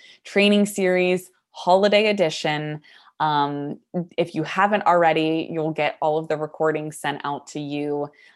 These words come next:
um, and we will make sure that you have those so you can listen back, send them to a friend, really just make sure that you are fully,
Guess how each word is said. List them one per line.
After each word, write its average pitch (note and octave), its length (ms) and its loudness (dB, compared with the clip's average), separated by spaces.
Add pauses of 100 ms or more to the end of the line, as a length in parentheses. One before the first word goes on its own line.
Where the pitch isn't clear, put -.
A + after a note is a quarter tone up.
(140)
um, D3 240 0
and D#3 140 -4
we D3+ 80 -4
will D3+ 180 -4
make D3 240 -8
sure D3 260 -4
that D3+ 140 -4
you C#3+ 120 -8
have D3 280 -4
those C#3+ 300 -2
so D3 60 -8
you D3+ 200 -10
can D3 220 -12
listen D#3+ 340 -6
back, D3+ 380 -2 (480)
send E3 260 -4
them D#3+ 140 -4
to D#3+ 160 -6
a D3 80 -2
friend, C#3+ 580 -6 (320)
really E3+ 420 4
just D#3 240 -8
make D3+ 220 -8
sure D3+ 160 -8
that D3+ 300 -10
you D3+ 180 -4
are D3+ 140 -10 (200)
fully, F3+ 540 0